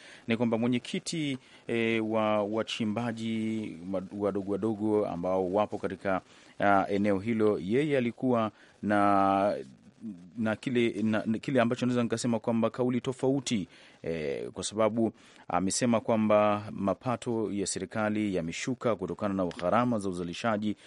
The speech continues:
na kwamba zimekuwa kubwa. Na huyu ni Saidi Mnenei, ambaye gazeti ama mtandao wa Mwananchi ulimnukuu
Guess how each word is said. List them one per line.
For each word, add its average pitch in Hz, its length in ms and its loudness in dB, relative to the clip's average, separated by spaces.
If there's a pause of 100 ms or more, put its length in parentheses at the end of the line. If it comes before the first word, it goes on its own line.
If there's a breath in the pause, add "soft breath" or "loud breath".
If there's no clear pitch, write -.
(280 loud breath)
na 95 140 0
kwamba 98 320 0
zimekuwa 95 640 -2
kubwa. 87 380 -4
Na 82 80 -4
huyu 104 280 -2
ni 95 200 0
Saidi 113 560 0
Mnenei, 110 540 4 (300 loud breath)
ambaye 95 640 4 (140)
gazeti 92 720 -4
ama 85 180 -6
mtandao 92 500 -2
wa 92 80 -2
Mwananchi 95 580 -2 (340 soft breath)
ulimnukuu 101 960 2